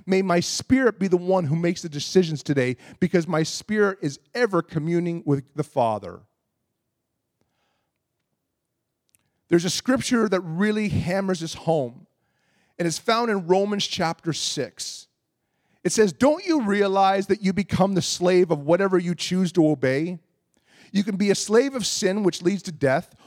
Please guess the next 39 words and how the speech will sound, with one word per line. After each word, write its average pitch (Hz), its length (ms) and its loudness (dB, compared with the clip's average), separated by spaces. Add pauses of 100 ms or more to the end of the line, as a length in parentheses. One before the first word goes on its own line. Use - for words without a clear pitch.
(120)
or 202 160 8
you 240 120 0
could 202 180 -2
choose 277 300 2
to 208 140 4
obey 190 260 4
God, 180 460 2
which 175 320 -2
leads 196 260 0
to 196 100 -2
righteous 196 440 0
living." 196 460 0 (1500)
That 311 340 4
one 262 220 4
for - 180 0
me 202 380 2
is 190 240 0
one 202 160 2
of 208 60 2
those 180 240 2 (100)
ouches. 139 840 -4 (1300)
Because 247 460 4 (240)
so 285 240 4
many 339 160 0
times 214 640 2
I 208 80 2
think 262 220 -2
we 240 80 4
want 226 220 2
to 220 40 -2
blame 196 480 2
something 180 440 0
on, 156 180 2
you 170 60 0
know 185 100 4
what, 175 220 2
it's 156 120 -6
the 151 100 0
devil. 117 680 -2